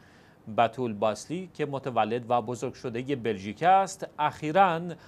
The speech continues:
برای ادامهٔ تحصیلات خود در مقطع کارشناسی ارشد در دانشگاه ورج بلژیک پذیرفته شده است. این شهروند مسلمان بلژیکی به خبرگزاری آناتولی گفته برای کسب تجربه در زمینهٔ فعالیت‌های مرتبط با رشتهٔ تحصیلی خود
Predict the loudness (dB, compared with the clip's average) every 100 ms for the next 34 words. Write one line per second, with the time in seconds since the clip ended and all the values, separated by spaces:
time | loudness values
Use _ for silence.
0 | -20 0 2 2 2 0 2 2 0 0
1 | 2 2 0 -4 -4 -4 -4 0 0 0
2 | -2 -4 -2 -4 -4 0 0 0 -6 -8
3 | -8 -2 2 4 2 2 2 2 -2 -20
4 | -16 -2 0 0 0 -2 -2 -4 -2 -2
5 | -2 -4 -4 -4 -4 -2 2 0 -2 -6
6 | -8 -8 -12 0 0 0 -6 -6 -8 -8
7 | -8 -8 -10 -12 -12 -12 _ _ -20 -20
8 | _ -8 -8 2 4 4 0 -2 -2 -4
9 | 0 -2 -2 -4 -2 -2 -2 -8 -6 -4
10 | -4 0 0 0 -2 -4 -4 0 0 0
11 | -2 -6 -6 -2 -4 0 -2 -2 -18 -20
12 | 4 6 6 2 0 0 0 -2 -8 0
13 | 0 0 -2 -2 -2 0 0 0 -2 -4
14 | -4 -6 -6 0 0 0 -4 -6 -8 -6
15 | -2 -4 -2 -4 -4 0 0 0 -6 -6
16 | -6 -2 0 0 -2 -8 -8 -10 0 2
17 | 2 0